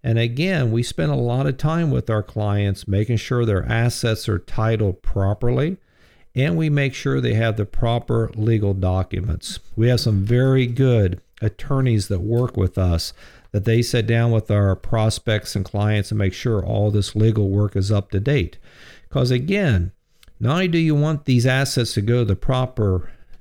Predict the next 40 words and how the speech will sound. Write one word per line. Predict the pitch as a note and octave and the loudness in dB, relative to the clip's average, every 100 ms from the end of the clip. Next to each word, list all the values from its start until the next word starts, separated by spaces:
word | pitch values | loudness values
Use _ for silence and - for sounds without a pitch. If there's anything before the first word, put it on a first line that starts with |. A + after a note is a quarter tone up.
| - - | -18 -4
people, | - A3+ G3 F#2 F#2+ | 0 0 0 -2 -2
like | A#2 A2 G#2 | 0 0 0
your | G2+ | -2
children | - C3+ C#3+ C3+ B2+ | 0 0 2 0 0
or | G2+ | 0
grandkids, | G#2 C3 D3+ D#3 - G2 F#2+ A#2 - - - - - | 0 0 0 -2 0 2 2 -2 -8 -14 -20 -20 -16
but | - - | -10 -2
Tony, | C#3 D3 | 0 2
you | C#3+ C3+ | 2 2
have | G#2+ C#3+ D3+ D3 | 2 2 0 -2
to | B2+ | -4
set | - C3+ | 0 0
it | B2+ | 0
up | B2+ | 0
in | A#2+ | -2
the | A2 | -2
proper | - A#2+ A#2+ A2 | -2 -2 -2 -4
manner | G#2 A2+ D#3 E3+ A2+ F#2 F#2+ - _ _ _ - | -2 0 0 2 2 0 -2 -6 _ _ _ -4
to | G#2 | 0
bypass | G#2 A2 A#2+ - A2 A2 - | 2 2 4 4 4 2 -2
the | - | -6
probate | G#2+ - A2 G#2+ G#2+ G2 F2+ | -4 0 2 2 2 2 0
court | - - G#2 F#2+ | -8 -6 -2 -2
system. | - F#2+ D#2+ - F#2+ F2 - - | -2 0 0 -2 -6 -6 -10 -6
And | G#2+ | -2
that's | G#2 A2 - | 2 0 0
very, | G2 G#2+ A2+ A2+ | 0 4 4 4
very | G#2 G2+ G2+ G2 | 4 4 4 4
important. | F#2 F#2 - F2 E2 F#2+ F2 - - - - - - - | 4 2 2 2 2 -2 -4 -10 -20 -20 -20 -20 -20 -8
Last | C3 D3 E3+ - | -2 2 2 0
but | D#3 | 2
not | D3 C3+ A2 | 2 2 2
least, | A#2+ A2+ - | 4 4 4
we | G#2 | 2
always | G#2 A#2+ C3 | 4 4 2
sit | - B2+ | 2 0
down | B2 B2 B2 | 2 2 4
with | A#2+ | 2
our | A#2+ A2+ | 2 0
clients | - G2+ F#2+ F#2+ F#2 - - | 0 2 4 4 4 0 -8